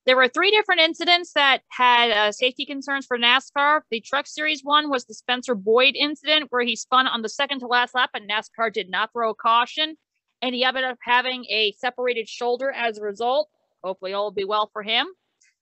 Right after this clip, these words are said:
Uh, the Xfinity Series race, we had that ferocious Matt Mills crash where it looked like he was kind of out of it for a while, but he's okay. And then this is the,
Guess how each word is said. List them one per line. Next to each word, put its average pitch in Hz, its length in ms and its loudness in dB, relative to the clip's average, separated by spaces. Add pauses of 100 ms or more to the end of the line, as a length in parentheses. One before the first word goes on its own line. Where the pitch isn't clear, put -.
(140)
Uh, 233 340 2
the 233 180 -4
Xfinity 294 420 -8
Series 277 320 -4
race, 254 200 0
we 262 120 -6
had 233 240 0
that 214 180 -6
ferocious 208 640 -4
Matt 220 240 -2
Mills 240 440 2
crash 190 440 0
where 185 160 -2
it 175 80 -8
looked 233 240 -2
like 214 180 0
he 226 160 -6
was 196 520 0 (200)
kind 233 160 0
of 196 140 -6
out 214 180 -2
of 240 100 0
it 262 180 -4
for 254 100 -4
a 254 80 -2
while, 262 260 2
but 226 260 0 (140)
he's 220 220 -10
okay. 285 480 -2 (600)
And 254 160 -4
then 254 220 0
this 302 180 -4
is 381 220 -10
the, 254 420 -6